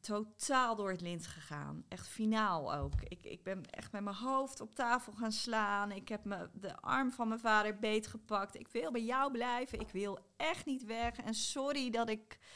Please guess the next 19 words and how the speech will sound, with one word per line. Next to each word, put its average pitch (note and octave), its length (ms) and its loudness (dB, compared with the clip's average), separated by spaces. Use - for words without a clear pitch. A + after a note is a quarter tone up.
niet B3 260 6
het A3 120 -8
kind B3 320 4
ben G#3 220 2
wat G#3+ 200 2
je A3 80 -6
gewild G3 580 -2
had. F3+ 440 2
En G#3 140 -4
sorry C4 400 0
dat A3+ 180 2
ik G#3+ 100 0
te G#3+ 140 -4
bruin F#3 480 0
ben. F3+ 220 -2
En F#3 180 -2
sorry C4+ 480 0
dat A3 260 4
ik," A3 300 -6